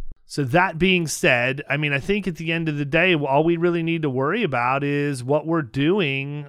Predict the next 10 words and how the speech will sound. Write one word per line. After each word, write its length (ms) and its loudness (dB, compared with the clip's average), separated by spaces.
for 400 0
these, 400 -4
for 320 0
these, 360 -6
uh, 280 2
drops. 540 -4
I 40 -6
mean, 280 -6
educate 540 2
yourself 800 4